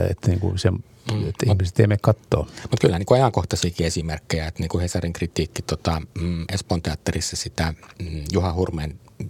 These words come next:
Speaker 1: tätä yhtä esitystä kohtaan, mikä se nyt on, tää Palestiina-homma, mut kumminkin, niin,
Speaker 2: Joo.
Speaker 1: niin, niin, niin se johti siihen, että niinku,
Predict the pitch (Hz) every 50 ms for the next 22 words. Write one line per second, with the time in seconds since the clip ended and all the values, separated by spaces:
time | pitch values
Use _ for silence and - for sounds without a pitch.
0 | - - - 87 - - 69 73 - - - 73 76 - 73 - - - - -
1 | - - 73 76 - - 69 69 73 - - 76 - - - 78 73 - - 71
2 | 73 - - - - 78 73 71 - - 80 82 - - 80 73 71 78 80 82
3 | - - 87 78 71 71 - 69 69 - - 87 85 82 80 - - - - -
4 | - - - 78 - - 80 82 - 82 82 80 - 87 87 82 - - 78 -
5 | - 87 78 73 76 76 76 73 - - 80 80 80 80 - 82 82